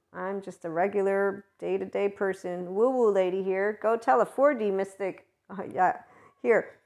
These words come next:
"I've shared with four D mystics, your twin flame does not control your mind. I know what you're talking about. I got twin flames."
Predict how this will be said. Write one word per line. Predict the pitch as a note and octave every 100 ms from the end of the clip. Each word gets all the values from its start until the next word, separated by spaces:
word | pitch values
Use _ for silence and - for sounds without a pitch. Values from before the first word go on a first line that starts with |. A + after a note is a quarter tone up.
| -
"I've | G3
shared | - - B3+ B3+
with | G#3 G3
four | - C#4+
D | C4 G#3+
mystics, | G3+ - G3 G3
your | F#3+ F3+
twin | - C#4
flame | C#4 B3 B3
does | G#3 G3
not | G3+ A3+ -
control | A3+ - A3
your | G#3
mind. | G3 A3 G3 F3 -
I | F#3+
know | F3 G3
what | A3+
you're | -
talking | - - C4+ G#3
about. | F#3+ -
I |
got | E3+ G3 A#3
twin | - G3
flames." | - G#3+ A3+ A3